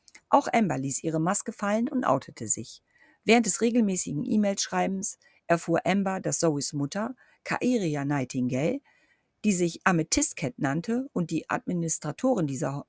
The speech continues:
Homepage war, einen Esoterikladen unterhielt, den Smoking Mirror. Kairia hatte nicht nur die Events ins Leben gerufen, sondern versorgte neben den Einwohnern auch viele Touristen mit Salben, Kräutern und mystischem Allerlei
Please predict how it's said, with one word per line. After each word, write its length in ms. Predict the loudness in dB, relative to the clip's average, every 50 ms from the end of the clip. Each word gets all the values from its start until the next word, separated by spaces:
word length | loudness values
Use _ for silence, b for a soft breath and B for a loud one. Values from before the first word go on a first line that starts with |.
| _ -4
Homepage 420 | -2 -2 -2 -2 -4 -4 -4 -4 -4
war, 240 | -2 -4 -4 -4 -6 b b b b b b _
einen 220 | 2 4 4 4
Esoterikladen 920 | 2 0 -2 -2 -4 -4 -2 0 0 0 0 -2 -4 -4 -2 -2 -2 -2 -2
unterhielt, 600 | -4 -4 -4 -2 -4 -2 -2 -2 -2 -4 -6 -10 _ _ _ _
den 160 | -4 -2 0 0
Smoking 640 | 0 0 0 0 0 -2 -2 -4 -4 -2 0 0 2
Mirror. 380 | 2 2 2 0 -2 -4 -10 -18 _ _ _ _ _ _ _ _ B B B B B B B B
Kairia 600 | -2 0 2 2 4 2 2 2 4 2 2 0
hatte 180 | -2 -2 -4 -4
nicht 240 | -2 -4 -4 -4 -2
nur 120 | -2 -2
die 160 | -2 -2 -4
Events 340 | -2 0 0 0 2 0 0
ins 180 | -2 -2 -2 0
Leben 280 | 0 0 0 0 0
gerufen, 480 | -2 0 -2 -2 0 2 2 2 2 B B B B B
sondern 360 | 0 2 4 4 4 2 0
versorgte 560 | -2 -6 -6 0 4 4 4 4 2 -2 -2
neben 320 | -2 0 0 0 0 0 0
den 160 | 0 0 0
Einwohnern 560 | 0 0 0 -2 -2 -4 -2 -2 -2 -2 -2 B B B B B
auch 140 | -2 -2 0
viele 280 | 0 0 0 0 0
Touristen 460 | -2 -2 0 2 2 2 0 0 -2
mit 140 | -8 -6 2
Salben, 440 | 4 4 6 4 4 2 -2 -6 -6
Kräutern 540 | -8 -2 0 0 0 2 0 -4 -4 -4 -4
und 140 | -2 0 0
mystischem 520 | 0 0 -2 -4 -4 -4 -4 -4 -2 0
Allerlei 460 | 2 2 2 2 0 -2 -2 -2 -4